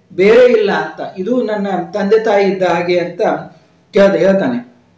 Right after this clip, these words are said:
ಮತ್ ಮುಂದೆ ಹೇಳ್ತಾನೆ ನೋಡಿ, "ಲೋಗರಿಗೆ ಕೊಡಬಾರದಾಗಿ", ಯಾರೋ ಕೇಳಿದವ್ರಿಗೆ, ಅನ್ಯರಿಗೆ, ಅಸಮ-, ಜನಸಾಮಾನ್ಯರಿಗೆ ಇದನ್ನು ಕೊಡವು ಅಂತಿಲ್ಲ. ಯಾಕೆಂದ್ರೆ ಸತಿವಂಶಗತವಾಗಿ,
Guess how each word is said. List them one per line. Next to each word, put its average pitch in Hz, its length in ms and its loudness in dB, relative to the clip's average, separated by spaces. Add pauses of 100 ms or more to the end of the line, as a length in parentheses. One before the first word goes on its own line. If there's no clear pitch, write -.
(360)
ಮತ್ 208 200 -2
ಮುಂದೆ 214 200 0
ಹೇಳ್ತಾನೆ 202 280 2
ನೋಡಿ, 127 360 -8 (1400)
"ಲೋಗರಿಗೆ 240 1000 2
ಕೊಡಬಾರದಾಗಿ", 208 1200 0 (760)
ಯಾರೋ 180 320 0
ಕೇಳಿದವ್ರಿಗೆ, 220 560 4
ಅನ್ಯರಿಗೆ, 208 500 2
ಅಸಮ-, 160 920 -2
ಜನಸಾಮಾನ್ಯರಿಗೆ 208 1040 -4 (240)
ಇದನ್ನು 220 340 -2
ಕೊಡವು 214 300 4
ಅಂತಿಲ್ಲ. 226 520 2 (160)
ಯಾಕೆಂದ್ರೆ 208 920 0 (220)
ಸತಿವಂಶಗತವಾಗಿ, 240 1600 2